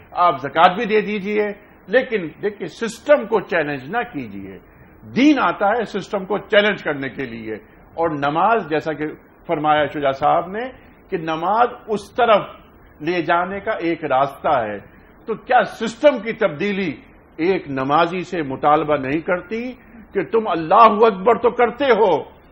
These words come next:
اللہ کی کبریائی تو بلند کرتے ہو، لیکن جب تک سسٹم تبدیل نہیں ہوگا،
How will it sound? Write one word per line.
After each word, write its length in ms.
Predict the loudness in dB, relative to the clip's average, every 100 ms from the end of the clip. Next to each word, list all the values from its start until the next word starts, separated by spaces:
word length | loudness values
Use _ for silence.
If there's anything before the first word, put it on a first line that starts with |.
| _ _
اللہ 260 | -2 2 2
کی 200 | 2 -6
کبریائی 400 | -4 2 6 6
تو 140 | 4 2
بلند 320 | 4 4 4
کرتے 300 | 2 2 0
ہو، 300 | 0 0 -4 -8 -18 -14
لیکن 300 | -10 -8 -8
جب 140 | -8 -10 -10
تک 180 | -14 -12
سسٹم 460 | -8 -8 -6 -6
تبدیل 420 | -4 -6 -4 -6 -6
نہیں 160 | -8
ہوگا، 320 | -8 -6 -4